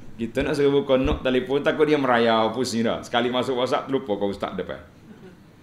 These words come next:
Yang pertama sekali, tulis. Bila kita, ilmu, bila kita nak ingat, yang pertama kena tulis. Yang kedua, kena cerita ke orang. Ha, baru jadi.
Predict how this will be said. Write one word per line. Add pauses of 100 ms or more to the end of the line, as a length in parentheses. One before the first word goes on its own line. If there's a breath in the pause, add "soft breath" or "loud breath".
(1800 loud breath)
Yang
pertama
sekali,
tulis. (480)
Bila
kita,
ilmu,
bila
kita
nak
ingat,
yang
pertama
kena
tulis. (1200)
Yang
kedua,
kena
cerita
ke
orang. (260)
Ha,
baru
jadi.